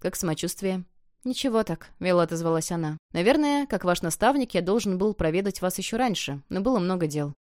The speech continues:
Меня навещали подруги», — тут же отозвалась Маргарита. Она почему-то была уверена, что Македонов тоже вспомнил о подслушанном разговоре, только по каким-то причинам делает вид, что ничего не произошло. «Анисия Муромец?» «Да, она и Василиса Умнова». Маргарита по привычке хотела назвать и Полину,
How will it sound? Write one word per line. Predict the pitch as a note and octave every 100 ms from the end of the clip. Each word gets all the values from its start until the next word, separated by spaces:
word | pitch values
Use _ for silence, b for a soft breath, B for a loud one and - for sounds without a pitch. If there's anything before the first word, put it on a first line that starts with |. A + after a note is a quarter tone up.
| -
Меня | B3+
навещали | B3+ B3+ C4+ A#3+
подруги», — | C4 A3 E3 D3+ D#3 _ _ -
тут | G#3+
же | F#3
отозвалась | E3+ E3+ E3+ E3+
Маргарита. | F3+ E3+ F#3+ D#3 - C#3 - _ -
Она | F#3+ F#3+
почему-то | - A3+ G#3+
была | F#3 F#3
уверена, | F3+ A3+ G#3 D#3
что | -
Македонов | E3+ D#3+ F3+ G3 -
тоже | A#3 F3
вспомнил | C#3+ - F#3 G3+ G3
о | -
подслушанном | F3+ E3 F3+ - F3
разговоре, | F3 F3 F#3+ A3 D3 - _
только | - F#3 E3+
по |
каким-то | E3+ E3 F3+ E3
причинам | E3 - G3+ D#3
делает | D#3+ E3 D#3
вид, | D#3+ F#3+ - -
что | -
ничего | G#3+ F#3+ F3
не | E3
произошло. | D#3 E3 F#3 - D3 C#3+
«Анисия | - E3 F3+ - E3
Муромец?» | F#3+ A#3+ A#3 - - _ _ -
«Да, | C4+ D#4 F3+ F3+
она | G3+ A3+
и | B3
Василиса | G3 - G3 G#3 A3+
Умнова». | G3 E3+ D#3 D#3 D#3+ _ -
Маргарита | G#3+ A3 D#4+ E4
по | A#3
привычке | A3+ B3+ - A3
хотела | F#3+ F#3 A3
назвать | G3+ F#3 G3+ G3+
и |
Полину, | - G#3 B3+ F#3